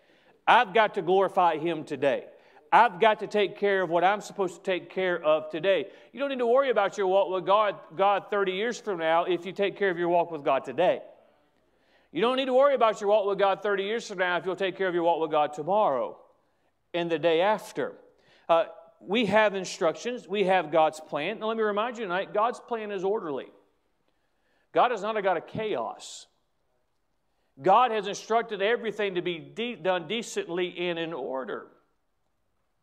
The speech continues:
God's plan is orderly. God's plan, don't miss this, is built around priority. I want you to think about this tonight as a Christian,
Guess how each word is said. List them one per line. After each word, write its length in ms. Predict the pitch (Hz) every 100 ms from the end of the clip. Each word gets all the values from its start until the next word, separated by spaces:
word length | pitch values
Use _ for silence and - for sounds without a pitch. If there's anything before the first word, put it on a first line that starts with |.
| - - _ _ 135
God's 260 | 185 208
plan 280 | 208 220 190
is 160 | 180 156
orderly. 460 | 233 247 143 110 113 _ _ _ _ 139
God's 460 | 190 202 208 - -
plan, 580 | 208 214 170 165 202 190 - _ _ _ _
don't 160 | 180 180
miss 240 | 208 226
this, 400 | - 160 175 - -
is 160 | - 170
built 420 | 135 156 170 - -
around 560 | 180 175 156 147 156 156 - _
priority. 640 | 160 135 127 120 104 - - _ _ _ _ _ _ _ _ _ _ _ _ _ _
I 60 | -
want 160 | 196 240
you 80 |
to 80 | 220
think 280 | - 214 214
about 260 | 196 175 156
this 200 | 170 -
tonight 280 | 165 165
as 120 | 156 147
a 60 |
Christian, 480 | 151 190 180 - 127